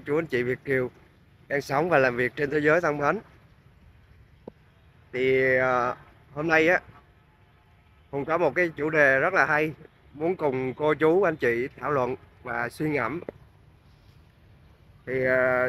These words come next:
qua cái video này á, thì Hùng cũng rất mong á là cô chú anh chị hãy, à, suy nghĩ lại. Đó.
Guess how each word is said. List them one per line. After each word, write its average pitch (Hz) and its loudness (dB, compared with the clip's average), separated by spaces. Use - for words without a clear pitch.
qua 165 4
cái 175 0
video 165 2
này 135 0
á, 135 -2
thì 127 -6
Hùng 127 -6
cũng 135 -8
rất 165 -2
mong 156 4
á 160 -2
là 123 -4
cô 143 -10
chú 147 -6
anh 165 -4
chị 117 -6
hãy, 127 -10
à, 135 -8
suy - -4
nghĩ 147 4
lại. 117 0
Đó. 127 -10